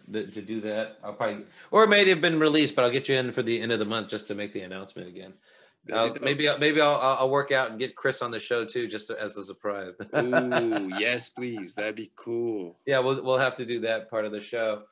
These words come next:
Speaker 1: Um, so we're, I, I guess at this point we'll get ready to take a break. Uh, you wanna tell us about the song that we're, uh, uh, getting ready to listen to?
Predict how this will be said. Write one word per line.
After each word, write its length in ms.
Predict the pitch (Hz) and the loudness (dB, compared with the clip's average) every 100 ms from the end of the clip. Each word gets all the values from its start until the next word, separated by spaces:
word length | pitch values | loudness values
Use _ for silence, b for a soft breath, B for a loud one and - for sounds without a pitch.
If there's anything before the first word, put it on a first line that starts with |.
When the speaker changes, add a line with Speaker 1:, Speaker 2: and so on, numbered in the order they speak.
| b b b 131 | b b b 2
Speaker 1:
Um, 520 | 135 131 120 95 76 _ _ _ _ _ _ _ _ | 6 6 4 -2 -20 _ _ _ _ _ _ _ _
so 400 | 160 151 143 - | 2 2 2 -4
we're, 260 | 123 147 147 | -8 -4 0
I, 240 | 147 147 143 | 0 0 -4
I 20 | |
guess 240 | 139 170 175 | 0 0 0
at 120 | 156 | -4
this 120 | 160 | -6
point 240 | - 160 | -2 -2
we'll 180 | 135 135 | -2 -4
get 160 | 131 127 | -4 -4
ready 220 | 139 139 | -4 -4
to 80 | 131 | -6
take 200 | 147 139 | -6 -4
a 60 | 135 | -4
break. 420 | 107 127 143 147 B B | 0 0 0 -2 B B
Uh, 240 | 131 127 127 | -2 -2 0
you 140 | 131 | 0
wanna 160 | 160 165 | 0 0
tell 200 | 165 170 | 0 0
us 140 | 170 | 2
about 240 | 170 160 156 | 0 0 -2
the 80 | 147 | -4
song 320 | 156 151 156 | 0 0 0
that 160 | 143 | -2
we're, 240 | 123 131 127 | 0 2 4
uh, 300 | 123 113 - | 4 0 -4
uh, 120 | 120 | -4
getting 340 | 110 123 123 120 | -2 -4 -6 -4
ready 200 | 123 123 | -4 -4
to 60 | |
listen 360 | 120 120 139 135 | -6 -8 -10 -10
to? 220 | 147 147 | -6 -6